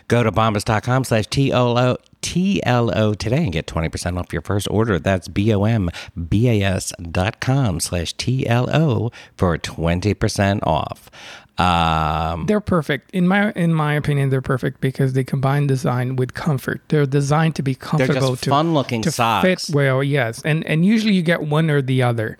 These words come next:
Speaker 1: Exactly.
Speaker 2: Uh, you don't get both combined.
Speaker 1: Good design and good
Speaker 2: Yes,
Speaker 1: aesthetics.
Speaker 2: and they do both.
Speaker 1: So, um, yes, thank you, Bombas. Now, moving on. Uh, so don't take away my Met Gala. We already did that.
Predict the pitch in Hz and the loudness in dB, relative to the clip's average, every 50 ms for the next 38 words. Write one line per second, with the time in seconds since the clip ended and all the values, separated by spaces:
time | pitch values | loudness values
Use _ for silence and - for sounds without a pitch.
0 | - - 160 170 80 180 170 156 151 147 - 143 143 151 156 156 - 170 - _ | -8 -6 -6 -4 -2 0 0 2 2 0 0 2 2 2 2 2 0 -4 -10 _
1 | _ - 165 147 143 160 151 143 151 139 131 117 - - 139 135 123 123 - - | _ -2 0 0 0 -2 -4 -2 -2 -2 -2 -2 -2 0 0 0 0 -2 -4 -4
2 | 139 131 120 110 120 117 113 117 113 107 87 104 101 95 95 92 92 92 92 90 | -4 -2 0 0 2 2 2 0 -2 -2 0 0 0 2 2 0 0 0 -2 -2
3 | - 78 90 85 87 - - - 175 151 147 131 113 - - - 85 80 - 67 | -2 -2 -2 -2 -2 -2 0 2 2 2 2 2 0 -2 -2 -2 -2 -2 -2 -2
4 | - 143 135 139 139 131 135 131 131 120 139 143 135 131 117 113 - - - - | -2 0 0 0 0 0 0 -2 0 0 0 0 0 0 -2 -2 -4 -8 -14 -20
5 | - - - - - - - - - 156 143 143 139 135 135 135 - - 127 127 | -20 -20 -20 -20 -20 -14 -10 -4 0 0 2 2 2 2 2 0 0 0 0 2
6 | 127 123 123 123 123 123 123 127 123 139 139 101 - - - 104 104 101 127 135 | 2 0 0 0 -2 -2 -4 -4 -2 0 0 0 -2 -2 -2 -2 -2 0 0 0
7 | 165 175 214 214 - - - - - _ - 117 120 120 113 104 98 92 101 101 | 0 0 0 0 -2 -4 -8 -10 -10 _ -2 0 2 2 2 0 0 0 0 0
8 | 101 98 107 113 110 117 117 113 98 90 - - 95 90 - - _ _ - 110 | 0 0 0 0 0 0 0 0 -2 -4 -4 -8 -10 -12 -16 -20 _ _ -4 -2
9 | 104 104 104 101 101 104 104 104 104 104 104 104 104 104 104 - - - - - | 0 0 0 0 0 0 -2 -2 -2 -2 -2 -2 -2 -2 -4 -4 -6 -8 -10 -10
10 | - - - 117 110 107 117 113 113 - 127 123 - 117 113 117 117 120 123 123 | -8 -4 0 0 0 2 2 0 0 0 0 0 0 0 0 2 2 2 0 0
11 | 120 117 104 98 - - 95 95 95 95 98 98 98 101 98 95 98 98 107 110 | 0 0 -2 -2 -2 -2 -2 0 0 0 0 -2 -2 -2 -2 -2 -2 0 0 0
12 | - 120 117 113 117 - 95 92 90 90 95 101 | 0 0 0 2 2 2 4 4 2 2 2 2